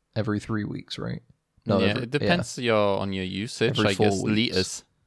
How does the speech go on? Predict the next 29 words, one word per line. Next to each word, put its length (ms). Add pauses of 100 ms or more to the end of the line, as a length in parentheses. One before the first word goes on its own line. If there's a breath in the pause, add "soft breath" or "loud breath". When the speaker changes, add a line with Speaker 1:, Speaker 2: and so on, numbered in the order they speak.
(140)
Speaker 2:
Li-, 340
liters 680
of, 420
um, 520 (1300 loud breath)
uh, 420
Speaker 1:
I'm 160
out. 100
Speaker 2:
liters 60
Speaker 1:
I 40
Speaker 2:
of 60 (120)
Speaker 1:
need 80
Speaker 2:
water. 460 (100)
Speaker 1:
to, 80
I 60
need 140
to 80
buy 180
more 300
tomorrow. 420
I'm 80
out. 240 (220)
I'm 160
on 100
my 140
third 320
one 220
at 60
the 80
moment. 420